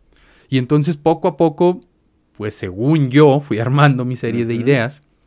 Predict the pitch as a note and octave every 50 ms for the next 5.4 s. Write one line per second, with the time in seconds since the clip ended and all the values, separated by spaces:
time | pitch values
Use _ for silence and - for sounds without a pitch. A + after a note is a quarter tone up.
0 | _ _ _ _ _ _ _ _ _ _ _ _ _ - A2 A2+ A2+ A2+ A2 A2
1 | A2 A#2 A#2+ A#2+ - C#3+ B2+ B2+ D3 C#3+ C#3 A#2+ - A#2 A#2 A#2+ - C#3 B2+ B2+
2 | - - C#3 - A#2+ G#2 G2+ G#2 G#2 G#2+ G#2+ G#2+ G#2 A2 A2 A2 G#2+ G2+ F#2+ F#2+
3 | F#2 - _ - G#2+ G2+ G2 G2 F#2 - F#2+ F#2 F2+ - - G2+ F#2+ F#2 F2 -
4 | F2+ F2+ _ _ _ _ - - B2+ C3 D3 E3 D3+ D3 D#3 C3 - - - C#3+
5 | D3+ D#3 D3 - - C#3 C#3+ D3